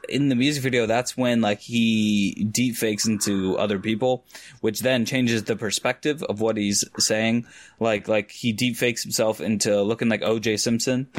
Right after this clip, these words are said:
And he's just like, "I said I'd do this for the, my culture, uh, to let y'all know what, uh,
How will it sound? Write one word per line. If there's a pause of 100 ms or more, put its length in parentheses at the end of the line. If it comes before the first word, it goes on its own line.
(340)
And
he's
just
like,
"I
said
I'd
do
this
for
the,
my
culture, (300)
uh,
to
let
y'all
know
what,
uh,